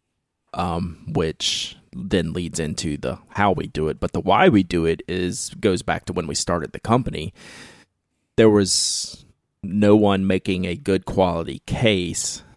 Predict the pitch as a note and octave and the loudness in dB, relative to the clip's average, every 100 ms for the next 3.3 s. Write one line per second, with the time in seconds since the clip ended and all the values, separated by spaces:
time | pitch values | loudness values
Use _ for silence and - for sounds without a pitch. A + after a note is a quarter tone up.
0 | _ - F#2+ F2 - - E2+ C#2+ - - | _ -6 -2 -2 -2 -2 -2 -2 -6 -20
1 | - _ _ _ _ _ _ _ _ _ | -20 _ _ _ _ _ _ _ _ _
2 | G2+ G#2 G#2+ - - _ _ _ - - | 0 6 6 4 -6 _ _ _ -12 -6
3 | F2 - - | -4 -6 -10